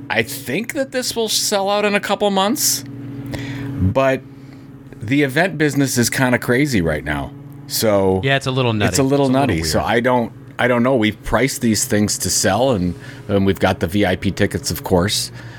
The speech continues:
Speaker 1: so, which are a little bit more expensive. Um, they start at point seven five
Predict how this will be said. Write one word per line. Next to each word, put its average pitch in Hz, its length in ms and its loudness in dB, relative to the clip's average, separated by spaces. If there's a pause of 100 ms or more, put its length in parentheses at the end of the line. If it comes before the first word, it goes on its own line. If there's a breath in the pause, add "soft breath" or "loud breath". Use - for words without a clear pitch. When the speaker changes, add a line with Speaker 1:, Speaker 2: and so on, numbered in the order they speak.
(220 loud breath)
Speaker 1:
so, - 480 -2
which 98 240 0
are 104 60 2
a 95 80 2
little 98 180 2
bit 92 120 0
more 92 180 2
expensive. 90 560 -2 (580 loud breath)
Um, 80 540 0
they 95 120 2
start 90 240 2
at 78 100 -2
point 92 200 2
seven 82 300 0
five 78 340 0